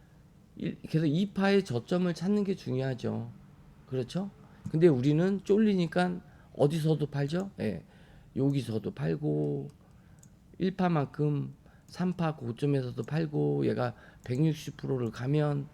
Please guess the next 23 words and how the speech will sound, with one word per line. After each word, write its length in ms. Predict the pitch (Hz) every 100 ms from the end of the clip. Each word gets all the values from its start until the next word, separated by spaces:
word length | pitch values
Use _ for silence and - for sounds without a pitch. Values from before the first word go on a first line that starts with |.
| - - - -
이십육만 640 | 139 143 156 131 135 139
원이 180 | 139 131
아니라 280 | 123 113
이십팔만 560 | 107 117 127 143 185 185
원도 160 | 175 156
가겠죠. 540 | 117 104 - 117 95 - - - - - -
어, 420 | - 101 87 73 -
근데 460 | - 131 156 139 - - - - - -
여기서 300 | 160 196 196
사면은 440 | 180 180 185 185
우리가 440 | 139 117 151 143 - - -
안정권으로 800 | - 127 160 190 175 165 156 151
수익권을 640 | 147 - 202 - 180 170 123
이만큼을 480 | 139 160 165 165
더 120 | 143 117
먹는 280 | 127 127 110
거잖아요. 360 | 104 110 127
이만큼을. 520 | 110 104 - 98 98 - - - - - - -
돌파 320 | - 139 147
매매하는 460 | 135 120 113 110 110
것보다. 440 | 104 92 - 71 - - -
그렇기 220 | - 127
때문에 480 | 123 131 147 160 127